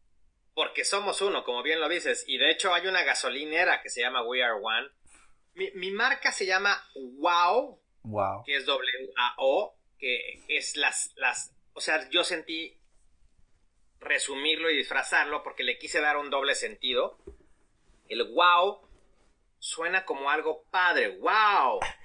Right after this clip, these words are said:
Speaker 1: Entonces quise que la gente dijera wow por elevar su conciencia.
Speaker 2: Es que, es que es así, es el momento ese de realización de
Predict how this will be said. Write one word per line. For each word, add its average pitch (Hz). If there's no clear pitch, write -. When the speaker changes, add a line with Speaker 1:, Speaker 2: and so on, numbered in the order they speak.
Speaker 1:
Entonces 170
quise -
que 175
la 151
gente 160
dijera 147
wow 156
por 123
elevar 127
su 143
conciencia. 107
Speaker 2:
Es 117
que, 135
es 113
que -
es 123
así, 143
es 110
el 113
momento 113
ese 135
de 131
realización 120
de 107